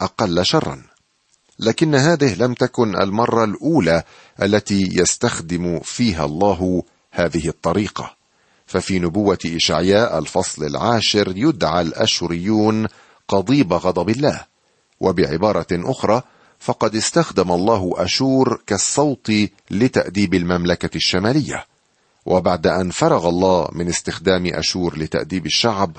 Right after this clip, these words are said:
قام بمعاقبة أشور على خطاياها، ونجد الشيء نفسه يتكرر هنا، فالله سيستخدم أمة شريرة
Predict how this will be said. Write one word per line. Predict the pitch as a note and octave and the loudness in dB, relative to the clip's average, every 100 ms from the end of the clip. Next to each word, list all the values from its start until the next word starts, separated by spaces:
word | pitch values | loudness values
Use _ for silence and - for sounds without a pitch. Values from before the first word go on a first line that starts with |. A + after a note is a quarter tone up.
| - - | -20 -6
قام | D#3+ D3+ G2 E2+ | 0 0 0 -2
بمعاقبة | - B2 A2 G2 A#2+ B2 F#3 A2+ E2 - | -2 -2 0 2 0 0 0 0 -2 -6
أشور | A#2 C#3+ - F3 F3+ E3+ _ _ - | -6 -4 -2 -2 -2 -6 _ _ -10
على | E2+ G#2 | -2 0
خطاياها، | F#2+ F#2+ E2 D#2+ C2+ C2+ - _ _ _ _ _ _ - | 0 -2 -2 -2 -4 -6 -10 _ _ _ _ _ _ -2
ونجد | G#2 A2 F#3 C3+ F#2+ | 0 4 4 4 2
الشيء | F#2 - D#3 F#2+ | 2 2 2 2
نفسه | G2+ B2 - G#2+ B2 | 0 0 0 0 2
يتكرر | G2 E2+ E2+ F#2 F2+ G2+ | 0 0 -2 0 0 2
هنا، | B2+ E3 A#2+ - - _ _ _ _ _ | 2 0 -2 -6 -20 _ _ _ _ _
فالله | F2 E2+ G2+ G#2+ C3 | -4 0 2 2 2
سيستخدم | - E2+ E2 - - A2+ F#2 G2 F#2+ - | 2 2 2 0 -2 -2 0 -2 0 -2
أمة | B2 A2 F#2 - E2 | -2 0 -2 0 -2
شريرة | D#2+ E2 E2 A2+ G2 F2+ F2 | -2 -2 -2 0 2 2 0